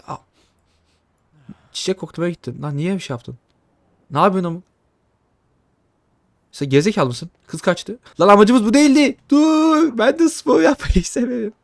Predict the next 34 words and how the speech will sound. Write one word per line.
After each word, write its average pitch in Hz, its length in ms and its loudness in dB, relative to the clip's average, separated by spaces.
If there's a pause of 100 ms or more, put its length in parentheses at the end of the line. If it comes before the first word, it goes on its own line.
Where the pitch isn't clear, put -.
Allah 131 280 0
gitti 120 220 -10
ya. 120 60 0
Ne 160 100 -4
salak 135 220 0
adamsın 120 300 -2
ya. 120 120 0
Niye 185 240 2
yan 254 220 4
gidip 214 200 -6
çiçek - 220 -2
kokladın? 190 440 0 (180)
Bir 185 40 -6
şey 277 120 4
seçiyordum 233 460 -2
ya. 208 120 -2
Öpüştüler 208 480 0
ya. 160 400 -4 (380)
Ne 120 60 -4
malsın 107 380 -6
ya. 95 240 -6
Neyse 120 220 -6
eve 127 140 2
gidelim. 98 200 -4 (180)
Saat - 160 -6
on 143 100 -2
iki 123 180 -6
oldu. 101 160 -4
Güzel. 123 300 -2 (160)
En 151 100 -4
azından 143 300 -4 (160)
başarılıyız. 143 600 -2 (120)
Anlamadım. 156 480 0
Açıldık. 180 500 -2